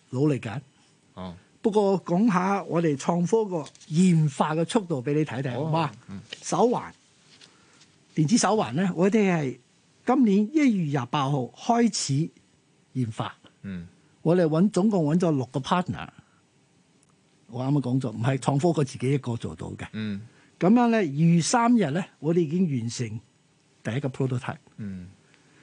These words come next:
Speaker 1: 噉咧，二月二十號，即係兩日前咧，我哋已經完成生產咗二千套手環。零，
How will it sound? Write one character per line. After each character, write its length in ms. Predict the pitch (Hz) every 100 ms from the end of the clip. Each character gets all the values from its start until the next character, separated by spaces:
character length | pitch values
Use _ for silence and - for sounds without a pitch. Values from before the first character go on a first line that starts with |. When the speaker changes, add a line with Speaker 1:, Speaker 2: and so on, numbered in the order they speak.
| _ _ _ _
Speaker 1:
噉 160 | 185 220
咧， 240 | 247 226 - _ _ _ _ _ -
二 80 |
月 280 | 175 190 185 147
二 140 | 156 170
十 140 | 196
號， 260 | 151 160 -
即 80 | 214
係 40 |
兩 200 | 165 147
日 80 | 180
前 260 | 131 147 117
咧， 160 | 175 - _ _ _ _ _ _ _
我 160 | 156
哋 80 | 190 190
已 280 | 160 165
經 180 | 170 226
完 320 | 202 135 123
成 240 | 123 135 120
生 220 | - 208
產 220 | 156 151
咗 140 | 156 143
二 600 | 147 _ - 131 123 117
千 300 | - 208 190
套 200 | 143 113 - _ _ _ _ _ _
手 200 | - 98
環。 160 | 131 101 - _ _ _ _ _ _ _ _ _ _ _ _ _ _ _ _ _ _ _ _ _ _
零， 280 | 120 104